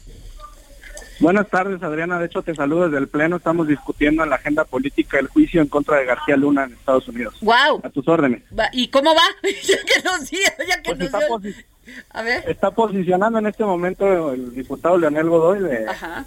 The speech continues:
Speaker 1: de Morena y está denunciando, pues,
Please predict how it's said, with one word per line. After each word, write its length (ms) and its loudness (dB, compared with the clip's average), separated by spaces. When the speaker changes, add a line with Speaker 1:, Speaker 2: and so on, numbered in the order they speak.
Speaker 1:
de 140 2
Morena 480 2
y 80 -8
está 360 2
denunciando, 580 0
pues, 180 -4